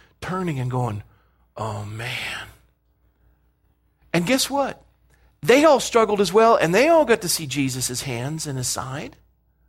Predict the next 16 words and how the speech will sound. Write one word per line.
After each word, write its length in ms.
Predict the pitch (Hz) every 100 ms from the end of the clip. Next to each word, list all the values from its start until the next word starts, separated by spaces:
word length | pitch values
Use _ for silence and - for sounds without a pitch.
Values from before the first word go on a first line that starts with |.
| _ _ _ _ _ _ _ _ _ _ -
They 160 | 208
all 200 | 311 277
doubted. 500 | 151 147 143 190 - - _ _ _ _ _ _ _ _ _ _ _ _ _ _ _ _ _ _ _ _ _ -
They're 140 | 247
no 160 | 311 349
different 520 | 175 285 330 254 262 254
than, 240 | 226 196
than 180 | 214 208
we 220 | 233 330
are. 400 | 269 294 330 285
They 120 | 214
were 80 | 233
no 120 | 262
different 340 | 208 254 262 254
than 140 | 240
Thomas. 720 | 233 269 311 254 113 - -